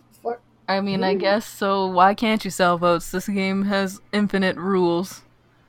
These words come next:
Speaker 2: And
Speaker 1: I
Speaker 2: they
Speaker 1: mean
Speaker 2: will explain them to you for twelve minutes.
Speaker 1: <laughs> That's true, that's true. I'm surprised he didn't go like, "See, votes were created in, during the Roman times when they were electing new officials. It
Speaker 2: <laughs>
Speaker 1: comes from the word vote, which means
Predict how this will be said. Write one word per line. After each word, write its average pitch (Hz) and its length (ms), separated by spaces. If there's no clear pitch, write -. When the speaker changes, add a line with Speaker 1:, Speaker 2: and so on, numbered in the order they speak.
Speaker 2:
And 185 100
Speaker 1:
I - 40
Speaker 2:
they 185 80
Speaker 1:
mean 185 100
Speaker 2:
will 202 140
explain 196 340
them 190 120
to 202 120
you 175 100
for 190 120
twelve 170 340
minutes. 160 480
Speaker 1:
<laughs> - 140
That's - 340
true, 170 220
that's 156 260
true. 214 120
I'm 202 100
surprised 233 480
he 220 80
didn't 185 200
go 165 140
like, 147 300
"See, - 280
votes 190 360
were 170 100
created 135 680
in, 139 220
during 156 300
the 131 100
Roman 160 380
times 120 520
when 135 120
they 127 100
were 127 140
electing 143 540
new 202 160
officials. - 720
It 277 100
Speaker 2:
<laughs> - 100
Speaker 1:
comes 220 300
from 165 160
the 165 80
word 156 320
vote, 170 360
which - 240
means 160 500